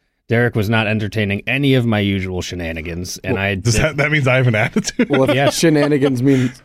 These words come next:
Speaker 3: pooping in the middle of the, the control room, essentially.
Speaker 1: Okay,
Speaker 2: Yeah.
Speaker 1: that was one, and Derek overreacted. It was not that bad.
Speaker 3: Derek's eyebrows are burned off after
Speaker 2: Correct.
Speaker 3: that one.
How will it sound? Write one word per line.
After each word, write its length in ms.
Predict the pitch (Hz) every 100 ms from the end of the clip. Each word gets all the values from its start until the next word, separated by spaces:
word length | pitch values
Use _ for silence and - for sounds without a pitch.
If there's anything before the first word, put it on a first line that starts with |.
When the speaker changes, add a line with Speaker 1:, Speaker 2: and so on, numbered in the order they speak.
| _ _
Speaker 3:
pooping 460 | 143 147 143 131
in 100 | 123
the 80 | 123
middle 260 | 120 123 123
of 120 | 117
the, 280 | 120 117 110
the 120 | 107
control 380 | 113 113 - 117
room, 220 | 107 101
essentially. 560 | 98 - 95 - 98 92 - - - - -
Speaker 1:
Okay, 140 | 147
Speaker 2:
Yeah. 60 | 151
Speaker 1:
that 120 | 127
was 140 | 151 127
one, 640 | 113 120 110 107 104 - -
and 440 | 110 104 101 98 - 101
Derek 560 | 113 107 110 113 - _ _ 101 95 - _ _ -
overreacted. 840 | 95 101 147 156 120 113 151 151 - 139 120 -
It 60 |
was 220 | 98 101 95
not 220 | 92 95
that 160 | 135
bad. 320 | 135 101 104 120 _
Speaker 3:
Derek's 260 | 127 127 -
eyebrows 500 | 120 127 120 104 95
are 60 | 104
burned 340 | 90 110 107
off 340 | 110 107 92
after 140 | 117 -
Speaker 2:
Correct. 140 | 165
Speaker 3:
that 160 | 151 -
one. 240 | - 117